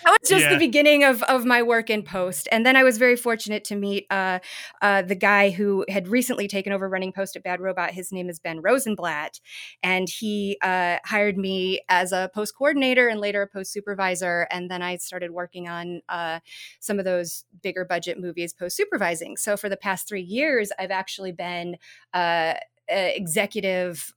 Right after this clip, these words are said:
Speaker 1: uh, director of post-production at Sony Pictures. And <laughs> in February of this year, before anybody knew anything was wrong, uh, I quit. <laughs>
Speaker 2: <laughs> Oh, wow. Great timing.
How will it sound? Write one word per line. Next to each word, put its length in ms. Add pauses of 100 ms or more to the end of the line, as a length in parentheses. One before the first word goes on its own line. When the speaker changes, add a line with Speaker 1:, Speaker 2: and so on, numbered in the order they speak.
Speaker 1:
uh, 340
director 640 (220)
of 140
post-production 840
at 160
Sony 300
Pictures. 640 (840)
And 500 (160)
<laughs> 120
in 320
February 880
of 120
this 220
year, 480 (340)
before 300
anybody 560
knew 160
anything 340
was 160
wrong, 400 (400)
uh, 240
I 100
quit. 340 (120)
<laughs> 60 (840)
Speaker 2:
<laughs> 600 (280)
Oh, 160
wow. 340 (540)
Great 320
timing. 440